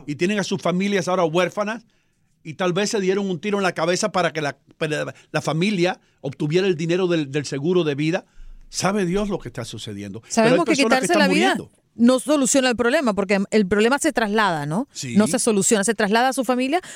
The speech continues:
Speaker 2: porque las familias van a tener que pagar por eso. Pero, eh, es verdaderamente un... Yo, o sea, yo me pongo en sus pantalones y es una verdadera desgracia, ¿no?
Speaker 1: Sí.
Speaker 2: Haber hecho una inversión tan grande y que de un día para otro se diluye en agua.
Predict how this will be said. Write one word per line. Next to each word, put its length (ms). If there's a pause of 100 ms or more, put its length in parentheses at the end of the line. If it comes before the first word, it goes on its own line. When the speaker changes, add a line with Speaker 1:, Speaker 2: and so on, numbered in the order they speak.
Speaker 2:
porque 180
las 120
familias 260
van 80
a 80
tener 180
que 100
pagar 260
por 160
eso. 280 (260)
Pero, 800
eh, 420
es 120
verdaderamente 880
un... 720
Yo, 120
o 40
sea, 120
yo 80
me 120
pongo 260
en 40
sus 120
pantalones 640 (300)
y 100
es 100
una 160
verdadera 380
desgracia, 760
¿no? 280
Speaker 1:
Sí. 80
Speaker 2:
Haber 360
hecho 220
una 260
inversión 460
tan 180
grande 420 (240)
y 80
que 140
de 100
un 120
día 240
para 300
otro 480
se 180
diluye 340
en 100
agua. 360